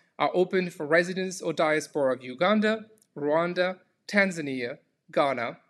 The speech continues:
or Zambia, who have the experience, the capital, and the dedication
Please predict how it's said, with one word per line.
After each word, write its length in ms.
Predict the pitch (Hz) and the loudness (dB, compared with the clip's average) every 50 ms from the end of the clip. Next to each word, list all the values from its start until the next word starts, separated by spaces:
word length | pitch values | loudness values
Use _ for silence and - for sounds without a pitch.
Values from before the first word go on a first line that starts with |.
| _ _ _ _ _ - | _ _ _ _ _ -2
or 80 | 170 | -2
Zambia, 500 | 165 143 151 127 117 127 117 117 151 196 - _ _ _ _ _ _ _ _ _ _ _ - | -2 0 -2 -4 -4 -4 -4 -6 -6 -6 -10 _ _ _ _ _ _ _ _ _ _ _ -8
who 80 | 160 | -4
have 180 | 170 165 160 151 | -2 -2 -2 -2
the 100 | - 131 | -4 -6
experience, 600 | 113 - - - - 240 233 220 220 214 208 - | -8 -8 -10 -6 0 2 4 4 4 2 0 -4
the 80 | 165 151 | -6 -6
capital, 560 | - - 160 156 - 170 - 156 143 - - _ _ | -4 -2 -2 -2 -4 -4 -4 -4 -4 -4 -6 _ _
and 220 | 170 180 196 202 190 | 2 2 4 4 2
the 60 | 180 | 2
dedication 840 | 151 165 151 143 - - - 139 127 123 117 - 135 120 131 139 | 4 2 2 2 0 -2 -2 -2 -2 -2 -4 -6 -8 -8 -8 -10